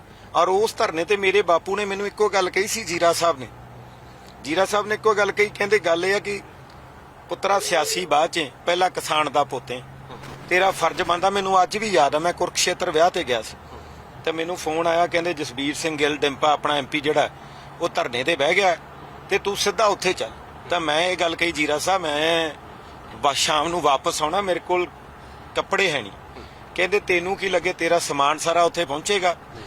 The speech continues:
ਤੂੰ ਇੱਕ ਜੱਟ ਦਾ ਪੁੱਤਰ ਹੈ, ਤੈਨੂੰ ਉੱਥੇ ਜਾਣਾ ਚਾਹੀਦਾ। ਇਸ ਕਰਕੇ ਗੱਲ ਇਹ ਆ ਕਿ ਮੈਂ ਤਾਂ ਦਸ ਮਹੀਨੇ ਉੱਥੇ ਰਹਿ ਕੇ,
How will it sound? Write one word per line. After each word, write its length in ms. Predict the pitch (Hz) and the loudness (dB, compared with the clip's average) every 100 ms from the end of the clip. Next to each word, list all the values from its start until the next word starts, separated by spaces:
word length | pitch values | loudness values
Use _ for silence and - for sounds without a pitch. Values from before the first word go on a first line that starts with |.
| - - | -18 -10
ਤੂੰ 160 | - 180 | -2 0
ਇੱਕ 120 | 175 170 | 0 -2
ਜੱਟ 300 | - 139 147 | -2 -2 0
ਦਾ 160 | 170 | 0
ਪੁੱਤਰ 300 | 160 170 165 | 0 -2 0
ਹੈ, 80 | 175 | 0
ਤੈਨੂੰ 260 | 165 156 151 | 0 -4 -4
ਉੱਥੇ 220 | 139 160 | -4 -2
ਜਾਣਾ 240 | 139 113 | -2 -4
ਚਾਹੀਦਾ। 280 | 107 98 101 - - - - - - | -8 -14 -16 -18 -20 -20 -20 -20 -6
ਇਸ 200 | 208 214 | -2 0
ਕਰਕੇ 340 | - 233 - 220 | 0 0 0 2
ਗੱਲ 240 | 196 190 | 2 4
ਇਹ 120 | 214 | 4
ਆ 80 | 220 | 4
ਕਿ 140 | 226 240 | -2 -2
ਮੈਂ 280 | 170 175 185 | 0 2 2
ਤਾਂ 180 | 214 202 | 2 4
ਦਸ 320 | 160 165 180 | 4 2 0
ਮਹੀਨੇ 240 | 202 185 | -2 0
ਉੱਥੇ 340 | 196 185 202 214 | 0 -2 0 2
ਰਹਿ 240 | 151 165 | 4 0
ਕੇ, 240 | 190 180 | 2 0